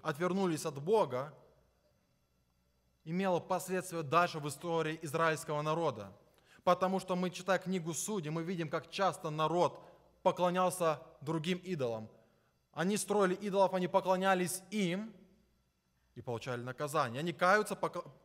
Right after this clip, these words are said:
каются, служат пару лет Господу, потом опять возвращаются к идолам, и опять их Господь наказывает. В пророках Бог, Бог говорит даже о народе, говорит: «Куда вас уже можно бить? На вас уже места нету целого, куда вас ещё можно бить?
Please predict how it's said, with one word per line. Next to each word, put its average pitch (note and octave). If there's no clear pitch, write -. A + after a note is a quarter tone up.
каются, G3
служат F3+
пару E3+
лет D#3
Господу, E3
потом F3+
опять F3+
возвращаются E3+
к -
идолам, G3+
и G#3
опять F#3
их G3
Господь F3+
наказывает. E3
В -
пророках F3
Бог, C#3+
Бог D3+
говорит E3
даже C#3
о C#3
народе, D#3
говорит: C3
«Куда G3+
вас F#3
уже F3
можно D#3+
бить? C#3
На D3+
вас F3
уже F3
места F3
нету D3
целого, D3
куда E3+
вас D#3+
ещё E3
можно D#3+
бить? E3